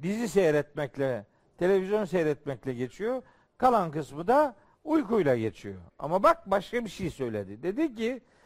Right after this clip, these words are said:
"Ve minel leyli fescud lehu." Gecenin bir bölümünde Allah'a secde et. Allah için secdeye kapan. Allah için secdeye kapanmak hem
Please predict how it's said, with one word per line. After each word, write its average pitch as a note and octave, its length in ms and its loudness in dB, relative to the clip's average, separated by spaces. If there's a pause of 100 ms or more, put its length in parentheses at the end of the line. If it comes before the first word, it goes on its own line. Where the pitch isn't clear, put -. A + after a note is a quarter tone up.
(120)
"Ve F#3+ 160 4
minel A#3+ 480 4
leyli B3+ 440 10
fescud D#3 640 -2
lehu." G#2+ 420 0 (380)
Gecenin A#3 560 4
bir B3 200 0
bölümünde F#3 540 2
Allah'a G#3 480 8
secde G#3+ 360 2
et. A2+ 100 0 (420)
Allah A3 440 8
için B3 260 0
secdeye G#3+ 460 4
kapan. A#2+ 320 -2 (500)
Allah A3 380 6
için C#4 220 -6
secdeye A#3 480 2
kapanmak F3 600 0 (460)
hem G#3 400 4